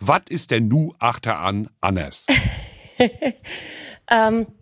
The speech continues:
Speaker 2: ich würd so gern sagen, dass ich mehr Rau hab in d Buch. Also, dass ich nur irgendwie beruhigter bin, wie ich das Gefühl hab, eins schafft daheim in d Leben.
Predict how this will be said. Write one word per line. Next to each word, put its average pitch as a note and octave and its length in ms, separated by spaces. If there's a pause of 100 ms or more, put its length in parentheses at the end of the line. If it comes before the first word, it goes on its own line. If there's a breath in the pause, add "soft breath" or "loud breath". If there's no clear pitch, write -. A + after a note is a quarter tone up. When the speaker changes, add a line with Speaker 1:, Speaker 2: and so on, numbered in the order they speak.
(560)
Speaker 2:
ich G3 180
würd C4 140
so B3+ 100
gern G3 300
sagen, G#3 420
dass G3 140
ich F#3+ 100
mehr F3 320
Rau F3+ 400
hab D3+ 340 (360)
in D3+ 140
d - 100
Buch. F3 300 (880 soft breath)
Also, E3 480
dass E3 180
ich F#3 80
nur F#3 200
irgendwie F3 220
beruhigter E3+ 560
bin, D3 400
wie A3+ 180
ich - 100
das D#3 160
Gefühl D#3 380
hab, D3+ 100
eins D#3 380
schafft - 400
daheim C#3+ 380
in C#3+ 300
d - 100
Leben. D#3+ 580